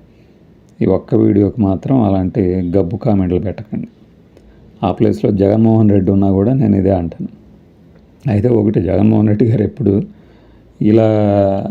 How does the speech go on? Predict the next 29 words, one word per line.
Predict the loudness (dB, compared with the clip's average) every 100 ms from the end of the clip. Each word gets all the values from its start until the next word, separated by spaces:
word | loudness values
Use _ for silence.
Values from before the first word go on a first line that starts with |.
| 2
విజువల్స్లో | 4 4 4 2 0 0 0 2
అదే | 2 0
పనిగా | 2 2 2
కూర్చొని | 2 0 0 0 0
గంటల | 0 0 0 -2
తరబడి | 0 -2 0 -2
అన్ని | -4
ఛానల్స్లో | -2 -4 -4 -6 -4
లైవ్ | -2 0 0
వచ్చేలాగా | 0 -2 -4 -2 -2 -4
ఏర్పాట్లు | -4 -4 -6 -4
అయితే | -4 -4 -2
చేసుకొని | -4 -2 -2
ఉంటారు, | -2 -2 -4
గ్యారంటీ | -2 -2 -4 -6 -10
అది. | -12 -18 -20 -20 -20 -20 _ _ _ _ _ _ -10 -6
ఈ | -4
పట్టుబట్టలు | -4 -4 -2 -2 -2 -4
సమర్పించడం, | -4 -4 -4 -4 -6 -4 -2
నాకు | -2 0
ఆ | 0
పట్టుబట్టలు | 0 0 -2 0 0
సమర్పించడం | 0 -2 -2 -4 -4 -2
అంటే | 0 0 0
మనకి | 0 0 0 0
రెండు | 0
మూడు | 0 0
వీడియోల్లో | 2 2 0 0
చెప్పాను. | -4 -6 -12